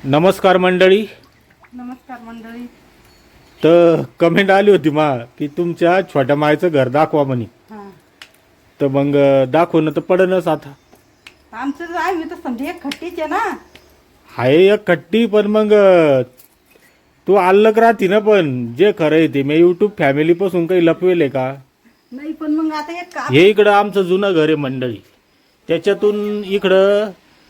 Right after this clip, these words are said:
Speaker 1: माय आली राहायला, आमच्यातून वायली निघली होती माय.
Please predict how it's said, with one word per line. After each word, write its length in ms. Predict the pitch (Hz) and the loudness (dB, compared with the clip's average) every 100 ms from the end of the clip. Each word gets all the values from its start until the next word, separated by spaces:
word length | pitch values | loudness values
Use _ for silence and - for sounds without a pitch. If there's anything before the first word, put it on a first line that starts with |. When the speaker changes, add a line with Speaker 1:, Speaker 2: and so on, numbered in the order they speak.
| _ _ - _ 135 | _ _ -20 _ -6
Speaker 1:
माय 300 | 139 170 190 | -2 2 2
आली 280 | 190 180 | 2 2
राहायला, 360 | 160 165 151 139 | 2 2 2 0
आमच्यातून 460 | 143 156 156 139 135 | -2 -2 -4 -4 -2
वायली 340 | 143 147 151 | 0 0 0
निघली 260 | 170 151 143 | -2 -4 -4
होती 140 | 123 | -4
माय. 200 | 123 107 | -4 -6